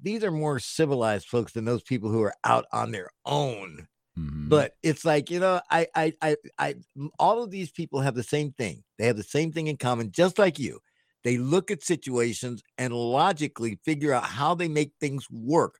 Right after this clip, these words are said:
Speaker 2: Yep.
Speaker 1: for themselves.
Speaker 2: Yep.
Speaker 1: And that, if we had more people like that, this would be so much, much of a better place. So
Speaker 2: Mm-hmm.
Speaker 1: in that case,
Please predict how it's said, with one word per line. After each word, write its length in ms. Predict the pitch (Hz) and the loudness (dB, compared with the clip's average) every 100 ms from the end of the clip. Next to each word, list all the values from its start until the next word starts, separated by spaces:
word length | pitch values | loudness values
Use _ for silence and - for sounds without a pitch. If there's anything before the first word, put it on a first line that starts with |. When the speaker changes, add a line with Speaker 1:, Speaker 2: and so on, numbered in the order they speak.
| - | 0
Speaker 2:
Yep. 160 | 143 | 0
Speaker 1:
for 140 | 131 120 | 2 2
themselves. 680 | 127 117 - 214 147 65 - | 0 -2 -4 0 0 0 0
Speaker 2:
Yep. 160 | 151 - _ _ _ _ _ | 0 0 _ _ _ _ _
Speaker 1:
And 260 | 156 151 147 | 0 2 4
that, 260 | 170 214 196 _ 160 143 | 4 4 2 _ -16 -14
if 340 | - 156 170 135 - | -6 0 0 0 -2
we 220 | 202 190 | 0 2
had 460 | 165 185 233 254 | 2 2 2 2
more 380 | 185 175 208 247 | 0 -2 0 0
people 340 | 170 196 151 139 | 0 -2 0 2
like 240 | 127 104 - | 2 2 0
that, 300 | 135 101 - | 0 0 0
this 140 | 202 208 | 0 0
would 140 | 170 | -6
be 120 | 131 110 | -6 -8
so 380 | - 226 190 | -4 -2 -2
much, 420 | 127 120 127 117 - _ _ - | -4 -4 -4 -4 -10 _ _ -6
much 280 | 151 156 127 | 0 0 0
of 100 | 98 | -4
a 40 | |
better 280 | 87 113 104 | 0 2 2
place. 360 | 87 - 58 - | 0 -6 -8 -6
So 200 | - 120 | 4 4
Speaker 2:
Mm-hmm. 200 | 82 101 117 - - | 4 0 -4 -10 0
Speaker 1:
in 160 | 160 170 | 2 4
that 260 | 220 214 | 2 0
case, 300 | - 160 127 | 0 2 2